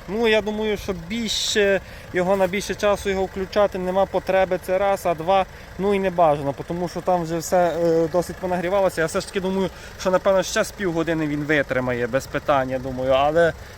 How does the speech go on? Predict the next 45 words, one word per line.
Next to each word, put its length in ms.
все 160
ж 60
таки 140
навіщо 320
мучити 380
техніку, 540
так 180
що 100
ми 140
вже 140
зараз 340
його 160
відключаємо, 720
ми 160
вже 120
самі 240
змучилися, 560
голова 420
дуже 180
сильно 300
болить. 340
Е, 180
так, 280
ці 220
частоти 420
дуже 300
шкодять, 680
е, 440
ш-, 160
дуже 180
шкідливі 540
на, 320
е, 420
для 160
людей 400
і, 340
ем, 600
взагалі 340
для 120
тварин, 460
коротше, 260
для 140
живих 300
організмів 500
дуже, 280